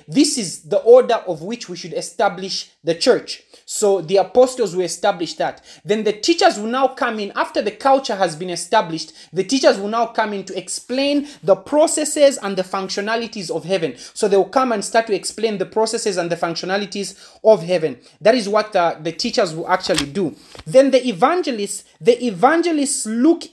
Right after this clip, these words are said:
into the supply of heaven. So the evangelists will begin to look into the supply of heaven. Okay,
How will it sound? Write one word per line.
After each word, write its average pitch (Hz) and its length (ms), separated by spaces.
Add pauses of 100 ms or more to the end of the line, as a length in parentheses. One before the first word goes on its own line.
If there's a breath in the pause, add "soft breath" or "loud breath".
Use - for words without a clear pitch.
into 302 420
the 196 140
supply 247 720
of 156 140
heaven. 170 400
So - 300 (180 loud breath)
the 262 180
evangelists 302 560
will 226 80
begin 202 360
to 214 100
look 220 200
into 214 180
the 175 100
supply 190 380
of 156 140
heaven. 151 300 (240 loud breath)
Okay, 220 360